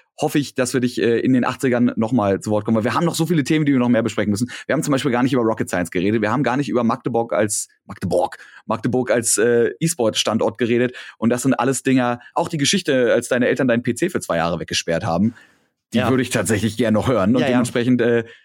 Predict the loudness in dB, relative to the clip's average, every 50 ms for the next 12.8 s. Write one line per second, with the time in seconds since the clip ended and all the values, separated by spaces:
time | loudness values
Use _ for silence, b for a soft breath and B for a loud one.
0 | B B B -12 -8 -6 -2 0 2 2 2 2 2 0 0 0 0 2 2 2
1 | 2 2 0 0 0 0 2 2 0 0 0 0 2 2 2 2 0 0 -4 -6
2 | b b b b b -2 0 2 2 0 0 0 0 0 0 0 0 0 0 0
3 | 0 0 0 0 2 2 2 2 2 2 2 2 2 2 2 0 0 0 0 -2
4 | -2 -2 0 0 -2 -2 0 -2 -2 -2 -2 -2 -2 -2 0 0 0 -2 -4 -4
5 | -6 -6 -4 -4 -4 -4 -4 -4 -2 -2 -2 -2 -2 -2 0 0 0 0 0 0
6 | 0 0 0 0 0 0 -2 -2 -2 -2 -2 0 0 0 0 0 0 -2 -4 b
7 | b b b b b _ _ _ -2 -2 0 0 0 0 0 0 0 -2 -2 -4
8 | -4 -4 -2 -2 -4 -2 0 0 0 0 -2 -4 _ _ _ _ _ _ _ _
9 | -4 -4 -2 -4 -6 -8 _ _ _ -4 -4 -2 0 -2 -2 0 0 -2 0 0
10 | 0 2 2 2 2 0 0 0 -2 -4 -4 -4 -4 -2 0 2 2 2 2 2
11 | 0 0 0 -2 -4 -4 -6 -6 -4 -2 -2 -2 -2 -2 -2 0 0 0 0 0
12 | -2 -2 -2 -4 -6 -6 -4 -2 -2 -4 -2 0 0 2 2 0